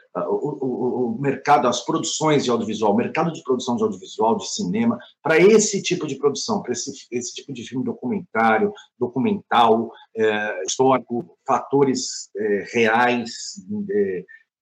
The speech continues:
críticos, sociais, como que você vê isso hoje? Como que tá esse mercado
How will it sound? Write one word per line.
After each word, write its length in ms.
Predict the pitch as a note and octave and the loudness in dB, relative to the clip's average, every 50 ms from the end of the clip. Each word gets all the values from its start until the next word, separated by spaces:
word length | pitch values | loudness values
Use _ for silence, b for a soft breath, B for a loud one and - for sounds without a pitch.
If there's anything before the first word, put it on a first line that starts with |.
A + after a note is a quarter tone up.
| _ _ | _ _
críticos, 720 | - F3+ F3+ F#3 F#3+ F3+ - - - - C#3+ C3+ B2+ - | 4 6 6 6 6 4 0 -4 -6 -4 -4 -4 -4 -2
sociais, 920 | - B2+ A2 - - - A#2 A2 A#2 B2 B2 B2 B2+ B2+ B2+ - - - - | -4 -2 -2 -2 -2 0 2 2 4 4 4 2 2 0 -2 -4 -6 -10 -6
como 260 | - E3+ F#3 F#3+ F3 | -2 0 0 0 0
que 80 | - D#3 | -2 -2
você 380 | C#3+ D3 - - - C3 G2+ | -2 -2 -2 -2 -2 -4 -2
vê 140 | - A2 G#2+ | -2 -4 -4
isso 360 | F#2 F#2 F2+ - - - A2+ | -4 -6 -8 -10 -8 -6 -2
hoje? 300 | G#2+ G#2+ G#2 G2+ - - - - - | 0 0 0 0 -2 -6 -10 -10 -6
Como 200 | - F3 G3 F3+ | -4 -4 -4 -4
que 60 | - - | -6 -4
tá 180 | - C#3 C#3 | -2 0 0
esse 220 | C#3 C3+ - - D#3 | 0 0 -2 -2 -2
mercado 680 | C#3 A#2+ - - - C3 B2+ C3 B2+ B2 B2 A#2 | -2 -2 -2 -2 -2 0 2 2 2 0 -2 -4